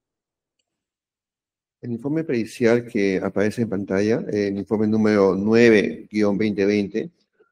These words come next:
me fue encomendado por la Procuraduría, eh,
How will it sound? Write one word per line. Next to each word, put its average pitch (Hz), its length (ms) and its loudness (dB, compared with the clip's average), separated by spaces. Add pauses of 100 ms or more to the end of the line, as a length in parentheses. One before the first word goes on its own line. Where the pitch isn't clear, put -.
(180)
me 110 100 -4
fue 131 140 0
encomendado 117 640 2
por 104 160 -2
la 90 480 -2 (1600)
Procuraduría, 120 1000 4
eh, 104 140 -6